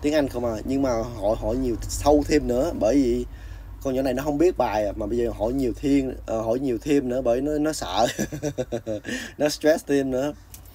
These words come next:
Ờ, nhưng mà thôi, bây giờ mừng, ờ, đậu rồi, được rồi.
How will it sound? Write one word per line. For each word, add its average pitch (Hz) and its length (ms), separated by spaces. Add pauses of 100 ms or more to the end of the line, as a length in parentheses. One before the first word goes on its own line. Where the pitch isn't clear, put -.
(600)
Ờ, 123 300
nhưng 143 100
mà 139 60 (100)
thôi, 156 200
bây 139 100
giờ 123 120
mừng, 110 340
ờ, 104 340
đậu 98 260
rồi, 104 120
được 95 220
rồi. 98 180